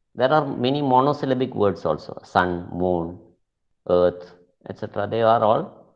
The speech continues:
monosyllabic word. ഒറ്റ സിലബിൾ മാത്രമുള്ള വാക്കുകളാണ്. Disyllabic words ആണ് gadget,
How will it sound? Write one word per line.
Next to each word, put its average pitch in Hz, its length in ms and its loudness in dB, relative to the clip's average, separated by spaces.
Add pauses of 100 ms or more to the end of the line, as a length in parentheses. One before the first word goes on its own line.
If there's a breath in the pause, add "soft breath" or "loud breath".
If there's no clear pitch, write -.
(560)
monosyllabic 117 640 2
word. - 160 -8 (100)
ഒറ്റ - 180 -6
സിലബിൾ 117 380 -2
മാത്രമുള്ള 95 400 -4
വാക്കുകളാണ്. 76 480 -6
Disyllabic 117 580 2
words 104 300 -6
ആണ് 98 140 -12 (320)
gadget, 80 420 2